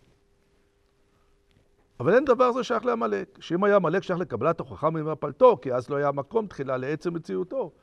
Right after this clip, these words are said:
הוא בנוי על זה, אין לו מקום בעולם, אלא רק כך. שהרי עצם מציאותו,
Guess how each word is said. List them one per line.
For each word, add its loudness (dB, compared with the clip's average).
הוא -2
בנוי 4
על 0
זה, -10
אין 2
לו 6
מקום 2
בעולם, 0
אלא -2
רק -2
כך. -8
שהרי -2
עצם 0
מציאותו, 2